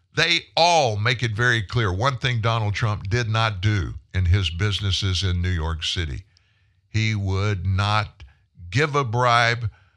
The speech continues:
wouldn't take a bribe. If his goods and services weren't sufficient to get a gig,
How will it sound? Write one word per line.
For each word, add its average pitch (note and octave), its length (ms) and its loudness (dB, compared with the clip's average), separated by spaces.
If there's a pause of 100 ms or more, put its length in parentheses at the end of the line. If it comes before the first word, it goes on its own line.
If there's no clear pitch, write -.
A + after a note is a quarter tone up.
(160)
wouldn't G#2 440 0
take A#2+ 280 2
a A2+ 80 -2
bribe. G2 600 0 (1200)
If F2 180 -4
his C3 220 0
goods B2+ 320 -4
and A#2+ 120 -2
services B2 600 0
weren't B2 240 -2
sufficient A#2+ 540 0
to A#2 60 -2
get A2+ 200 -2
a A2+ 60 0
gig, B2+ 480 -2